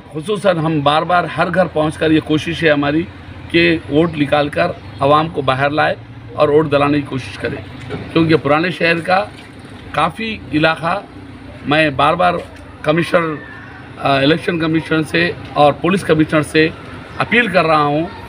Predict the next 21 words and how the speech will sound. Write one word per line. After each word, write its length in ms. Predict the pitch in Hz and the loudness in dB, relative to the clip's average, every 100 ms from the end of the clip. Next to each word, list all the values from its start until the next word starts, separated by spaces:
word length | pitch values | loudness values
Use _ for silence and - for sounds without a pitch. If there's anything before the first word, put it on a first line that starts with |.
| - - | -14 -4
कि 300 | 170 170 160 147 - - | 2 6 6 4 -2 -2
बहादुरपुरे 560 | 147 185 202 208 185 180 | 2 2 0 -4 -2 -2
के 140 | 175 | -2
काफ़ी 300 | 123 165 185 208 | 0 0 -2 -2
इलाके 460 | 170 160 143 175 - - - - - - 131 | 2 2 0 -4 -6 -12 -16 -16 -16 -10 0
जहाँ 220 | 170 190 | 4 4
पर 280 | 190 190 185 - - - - | 4 2 0 -8 -16 -14 -4
पोलिंग 300 | 226 208 196 | 0 2 0
बूथ 120 | 185 - | -2 0
में 120 | 175 | 2
रिगिंग 300 | 160 151 214 202 | 4 4 4 4
होती 280 | 185 160 | 2 4
है 200 | 160 160 - - - - - - - 151 | 4 4 0 -12 -14 -14 -12 -12 -2 4
और 240 | 165 160 147 - - | 4 4 -2 -10 -4
पोलिंग 260 | 175 214 196 | 0 0 0
ऑफिसर्स 580 | 180 180 - 180 - - - 135 | -2 -2 0 0 -2 -10 -4 0
मजबूर 340 | 151 170 233 | 0 4 4
हो 100 | 214 | 6
जाते 300 | 170 165 160 | 4 2 0
हैं, 140 | 165 175 | -2 0
उन्हें 360 | 160 175 185 | 0 0 0